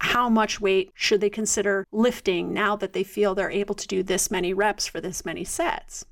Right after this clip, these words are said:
at this level of perceived exertion. And so I help them make those decisions. And they also sometimes even send me videos, uh, doing an exercise so that I can give them form check feedback. We focus on learning how,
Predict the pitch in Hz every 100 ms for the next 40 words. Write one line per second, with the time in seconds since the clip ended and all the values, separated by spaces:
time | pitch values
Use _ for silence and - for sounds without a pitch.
0 | - - 220 208 202 - 175 - 165 165
1 | - - 185 - - 175 - 247 - 170
2 | 180 - 175 175 - - 175 151 - 165
3 | - - 240 240 202 202 - - 285 320
4 | 370 - 381 330 311 277 269 254 240 -
5 | 233 233 185 220 285 233 156 156 160 -
6 | - - 190 185 185 170 247 294 233 175
7 | 160 - 180 175 165 - 220 202 190 220
8 | 208 190 180 190 - _ - - 233 226
9 | 220 - - 147 - - 269 - - -
10 | - _ - 220 240 - 262 269 269 -
11 | 131 214 208 202 208 208 - 196 233 269
12 | 294 294 269 220 - - - 311 320 202
13 | 160 69 -